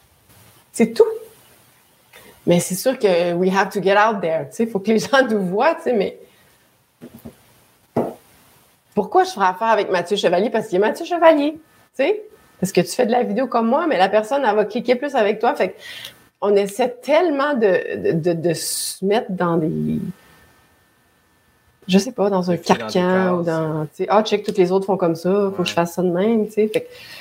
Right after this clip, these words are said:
Speaker 1: d'oser quand même, de continuer d'oser, d'être authentique, puis d'être soi, puis d'être intègre.
Speaker 2: Je pense que les récompenses sont plus riches à le faire.
Speaker 1: Oui, je
Speaker 2: Parce
Speaker 1: pense.
Speaker 2: que après ça,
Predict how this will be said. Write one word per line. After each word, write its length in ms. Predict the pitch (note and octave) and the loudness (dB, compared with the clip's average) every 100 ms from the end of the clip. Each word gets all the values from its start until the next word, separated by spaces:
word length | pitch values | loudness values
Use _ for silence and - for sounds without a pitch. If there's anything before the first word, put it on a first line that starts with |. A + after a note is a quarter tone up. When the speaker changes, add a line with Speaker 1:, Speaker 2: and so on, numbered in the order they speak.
| - - _ - - _ _ _ _ _ _ _ _ _ - - | -20 -20 _ -20 -20 _ _ _ _ _ _ _ _ _ -18 -8
Speaker 1:
d'oser 720 | E3+ D#3 G#3 C4 A#3+ F#3+ A3+ | -6 0 2 2 2 0 0
quand 180 | A#3+ D#3+ | 0 0
même, 180 | D#3+ E3+ | 0 2
de 100 | F3 | 2
continuer 480 | - B3 A#3 A3 G#3+ | 2 -2 0 0 2
d'oser, 400 | G3 E3+ F3+ G#3 | 2 0 -2 0
d'être 340 | F3 E3+ - | 0 -2 -6
authentique, 520 | F#3 E3+ E3+ - F#3+ | -2 0 2 0 -4
puis 80 | F3 | -2
d'être 200 | E3 D3+ | 0 0
soi, 300 | - E3+ E3 | -2 -2 0
puis 140 | E3 - | 0 -2
d'être 340 | - - - - - - _ _ _ _ _ _ - | -2 -2 -10 -18 -18 -18 _ _ _ _ _ _ -6
intègre. 460 | D3+ D3 D#3 D3+ - - _ _ | -6 -2 -2 -2 -4 -12 _ _
Speaker 2:
Je 80 | - | -6
pense 160 | D#3 E3 | -4 -2
que 80 | C3+ | -2
les 120 | A2+ | -2
récompenses 500 | G#2+ G#2+ F#2 A2 A2+ | -4 -4 -4 -4 -6
sont 160 | G#2+ | -10
plus 220 | F2 - F#2 | -10 -10 -10
riches 260 | F#2 F2 | -10 -10
à 40 | D#2+ | -12
le 60 | |
faire. 300 | D#2 E2 D2+ - - - _ _ | -10 -14 -14 -16 -20 -20 _ _
Speaker 1:
Oui, 240 | D#3+ F3 D3 | 2 2 2
je 140 | D#3+ | -2
Speaker 2:
Parce 240 | D3+ C#3+ | 0 -2
Speaker 1:
pense. 140 | C#3+ - | -2 -4
Speaker 2:
que 420 | A#2+ A#2 A#2+ A#2 - | 0 0 2 -2 -4
après 320 | G#2+ G2 G2+ | -8 -4 -6
ça, 520 | G2+ - A2+ A2+ A#2 | -6 -2 0 2 0